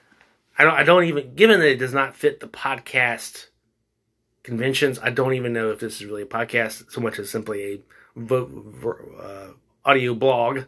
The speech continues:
for the time being. But once I get a co-host and guests, uh, then it will be more of a podcast, and it might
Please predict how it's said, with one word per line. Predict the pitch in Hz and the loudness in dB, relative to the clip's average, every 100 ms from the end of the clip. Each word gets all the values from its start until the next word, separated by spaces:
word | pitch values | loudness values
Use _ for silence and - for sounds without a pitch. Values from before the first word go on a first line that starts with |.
| _ _ | _ _
for | 117 | -10
the | |
time | - 139 120 | -2 0 2
being. | 135 120 120 - _ - _ _ _ _ _ | 0 0 -6 -14 _ -20 _ _ _ _ _
But | 202 | 6
once | 214 214 | 6 8
I | 170 | 4
get | 143 156 135 | 4 -2 -2
a | 131 | -8
co-host | - 143 127 123 127 - | -4 -4 -2 -4 -6 -8
and | 131 127 | -8 -4
guests, | 113 113 117 - - - _ - | -6 -6 -8 -10 -12 -14 _ -14
uh, | 104 101 98 _ - | -12 -12 -14 _ 4
then | 143 131 123 120 120 | 4 4 -4 -12 -12
it | |
will | 117 110 | -12 -10
be | 113 | -8
more | 110 110 | -6 -6
of | 107 | -8
a | |
podcast, | 107 170 165 156 143 | 0 2 4 2 2
and | 131 | -2
it | 117 | -8
might | 113 117 | -6 -8